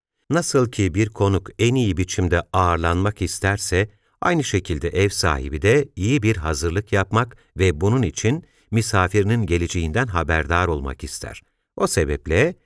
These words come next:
evimize misafir getirmeden önce eşimize haber verelim ki, sonradan yaşanması muhtemel tatsızlıkların da önüne geçmiş olalım.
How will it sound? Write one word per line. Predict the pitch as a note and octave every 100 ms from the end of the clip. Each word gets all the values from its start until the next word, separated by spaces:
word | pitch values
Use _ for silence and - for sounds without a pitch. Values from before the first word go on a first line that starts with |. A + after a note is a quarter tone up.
| _ _ _ -
evimize | B2 C3 B2+ A2+ G2+
misafir | G2+ - F#2+ F2+ G#2
getirmeden | F2 F#2+ - D3+ C#3 G2 F#2
önce | F2+ F2 A2+ D3 F3+ _ _ -
eşimize | A2 - F#2 D#2+ G2+
haber | F#2 D2+ D2+ F#2+ D#2+
verelim | D2 D2+ C#3+
ki, | - F2+ D2+ D#2+ - _ _
sonradan | - G3+ F3 A2+ E2 E2
yaşanması | E2 F2+ - F#2+ F#2+ F#2 A#2
muhtemel | G#2 - F#2 E2 D#2+
tatsızlıkların | F2+ E2+ - F2+ D#2+ - G2 G2 A2
da | D3
önüne | G#2 A2 A#2+
geçmiş | A2 F#2 - A2 -
olalım. | E2 D2 C2+ A#1+